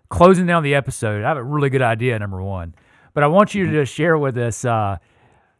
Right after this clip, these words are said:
Speaker 1: just really, like, ideally, if you're talking to me and Chad, if there's any kind of, I say last minute advice 'cause we're the lower, last minutes of the podcast, but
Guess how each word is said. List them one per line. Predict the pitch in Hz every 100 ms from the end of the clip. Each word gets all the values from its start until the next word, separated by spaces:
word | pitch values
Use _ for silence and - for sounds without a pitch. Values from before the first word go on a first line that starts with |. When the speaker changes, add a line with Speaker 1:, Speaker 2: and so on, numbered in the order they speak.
| _ _ _
Speaker 1:
just | 160 233
really, | 226 240 196
like, | 147
ideally, | 151 151 156 147
if | 135
you're | 147
talking | 170 151 139
to | 131
me | 135
and | 127 113
Chad, | 123 120 120
if | 113
there's | 120 131
any | 175 147 117 _ _ _ _ _ -
kind | 147
of, | 107 101 _ - - 113 - _ _ -
I |
say | - 147
last | 117 135 -
minute | 131 123
advice | 104 98 120 113
'cause | 107
we're | 110 120
the |
lower, | 117 117 117
last | 127 123
minutes | 135 120
of | 107
the | 104
podcast, | 175 165 143 127 -
but | 107